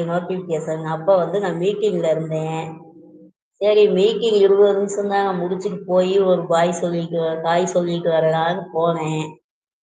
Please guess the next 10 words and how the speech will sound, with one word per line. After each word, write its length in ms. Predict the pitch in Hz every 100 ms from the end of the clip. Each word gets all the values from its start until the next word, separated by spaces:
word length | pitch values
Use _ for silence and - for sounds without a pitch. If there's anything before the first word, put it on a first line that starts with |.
| _ 165
அதுக்குள்ள 340 | 180 185 196
அவர்தான் 460 | 175 185 196 208 196
லைவ் 260 | 180 202
எப்ப 260 | 196 190 185
போட்டாலும் 360 | 185 190 196 -
சீக்கிரமா 400 | 214 208 196 196
முடிச்சிருவாரா, 680 | 185 180 - 175 160 156 147 151
நான் 260 | 170 185 180
போகும்போதே 400 | 190 180 185 196
அவர் 300 | 175 180